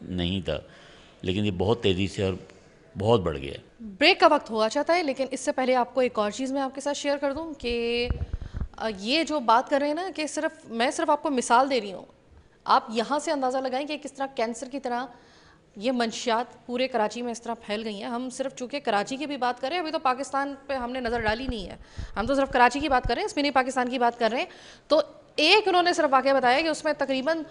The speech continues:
Speaker 2: दो हज़ार सात सौ कल्प्रिट जो थे वो अरेस्ट किए गए थे,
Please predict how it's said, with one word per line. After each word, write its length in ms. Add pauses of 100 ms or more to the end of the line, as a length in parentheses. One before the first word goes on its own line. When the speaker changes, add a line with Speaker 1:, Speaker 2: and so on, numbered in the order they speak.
(320)
Speaker 2:
दो 180
हज़ार 280
सात 300
सौ 300
कल्प्रिट 460
जो 120
थे 180
वो 540 (340)
अरेस्ट 260
किए 180
गए 160
थे, 120